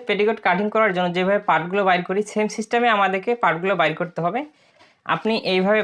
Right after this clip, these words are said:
ভাঁজ করে পার্টগুলো যদি বাইর করতে না পারেন তাহলে দেখুন আমি আবারও দেখিয়ে দিচ্ছি, কাপড়টি আবারও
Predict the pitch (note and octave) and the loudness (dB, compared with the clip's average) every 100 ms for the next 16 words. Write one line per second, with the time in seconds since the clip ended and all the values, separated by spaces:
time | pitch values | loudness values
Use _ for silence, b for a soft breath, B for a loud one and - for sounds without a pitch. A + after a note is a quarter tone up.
0 | D#3+ C#3+ - - G#3 D#3 - D#3+ F3 G#3 | 0 -2 -2 0 0 0 0 0 0 -2
1 | G#3+ G#3 F3+ D#3+ G3+ G3+ G#3 F3 E3 F#3 | 0 2 2 2 -2 0 0 2 2 0
2 | G3 D3+ F3 G3+ E3 D#3+ F3+ B3+ A3+ E3+ | -2 -2 0 -2 0 -2 -2 -6 -2 0
3 | D3 D#3 E3+ D#3+ E3 D#3+ D#3+ C4+ B3 - | 2 2 0 -2 -2 -4 -6 -8 -6 -2
4 | - F3+ F#3 D#3 | -4 -2 0 0